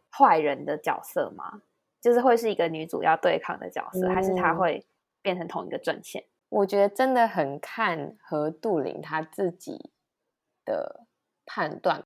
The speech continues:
Speaker 2: 就是你知道，因为他其实说实话，他老婆是背叛他的嘛。
Speaker 1: 嗯。
Speaker 2: 而且背叛的还蛮极致的，就是他的小孩根本不是他的小孩。
Speaker 1: 嗯。嗯，嗯，嗯。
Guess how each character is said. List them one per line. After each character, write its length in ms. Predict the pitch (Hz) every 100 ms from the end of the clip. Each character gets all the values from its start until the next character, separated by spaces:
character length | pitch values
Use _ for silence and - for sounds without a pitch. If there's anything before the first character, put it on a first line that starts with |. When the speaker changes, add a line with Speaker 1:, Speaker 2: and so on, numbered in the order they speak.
| -
Speaker 2:
就 100 | 269
是 120 | 262
你 80 | 170
知 80 | 185
道， 100 | 180
因 80 | 240
为 60 | 262
他 220 | 240 240
其 220 | - 175
实 60 | 180
说 120 | 190
实 120 | 175
话， 160 | 180 180
他 120 | 180
老 140 | 151
婆 180 | - 151
是 120 | 160
背 160 | 160 143
叛 200 | 147 139
他 200 | - -
的 120 | -
嘛。 60 | - _ -
Speaker 1:
嗯。 480 | 208 196 180 170 175 _
Speaker 2:
而 100 | -
且 120 | 220 196
背 200 | 220 190
叛 200 | 208 165
的 40 |
还 120 | 147
蛮 260 | 143 139 156
极 220 | - 127
致 260 | - 147 78
的， 160 | - _ _
就 120 | 180
是 100 | 160
他 140 | 147 156
的 80 |
小 180 | 160 -
孩 160 | - -
根 140 | 156
本 100 | -
不 80 | 143
是 80 | 156
他 140 | 139
的 80 | 147
小 160 | - -
孩。 160 | - - 185 _ _ _ _ 202
Speaker 1:
嗯。 100 | 185
嗯， 220 | 180 170
嗯， 140 | 175
嗯。 60 | -